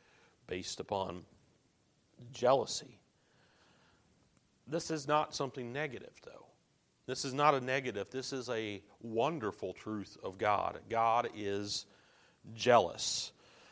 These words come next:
Um, some of the divine intri-, uh, attributes we've seen, uh, like goodness, grace, love, and even as we're talking about righteousness,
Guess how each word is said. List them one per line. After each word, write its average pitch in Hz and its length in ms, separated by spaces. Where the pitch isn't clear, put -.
Um, 131 560
some 175 300
of 170 80
the 165 60
divine 151 360
intri-, 147 380
uh, 123 220
attributes 143 880
we've 131 160
seen, 147 560
uh, 131 180
like 120 360
goodness, 156 920
grace, 143 960
love, 151 540
and 135 160
even 175 420
as 143 240
we're 135 140
talking 156 420
about 131 320
righteousness, 135 1040